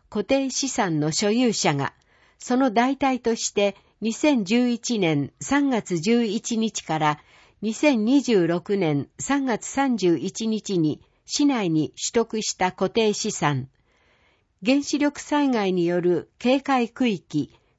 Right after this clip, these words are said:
居住困難区域内に所在する固定資産の所有者が、その代替として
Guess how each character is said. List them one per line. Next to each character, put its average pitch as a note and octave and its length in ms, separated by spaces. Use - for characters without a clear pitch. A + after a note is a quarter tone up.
居 A#3 180
住 C#4+ 240
困 C4+ 300
難 B3+ 240
区 C4 140
域 C4+ 280
内 F#3 240
に D3+ 180
所 G3 180
在 A3 240
す G3+ 200
る G3 180
固 G#3+ 160
定 C#4 240
資 C4+ 160
産 F3 340
の D3+ 120
所 G3 180
有 A3 240
者 E3 180
が、 D3 240
そ - 200
の B3 140
代 A#3+ 280
替 B3+ 240
と A#3 160
し - 200
て F#3+ 220